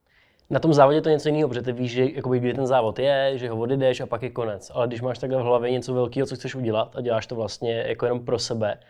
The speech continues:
tak je to taková jako bitva sama za sebou. A teď jakoby třeba nějaký největší triky, co jsem dělal, tak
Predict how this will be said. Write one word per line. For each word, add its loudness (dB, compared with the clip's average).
tak -2
je 2
to -6
taková 0
jako 0
bitva 0
sama -4
za -10
sebou. -4
A -4
teď -6
jakoby -4
třeba -4
nějaký -4
největší -4
triky, -6
co -14
jsem -4
dělal, 0
tak -4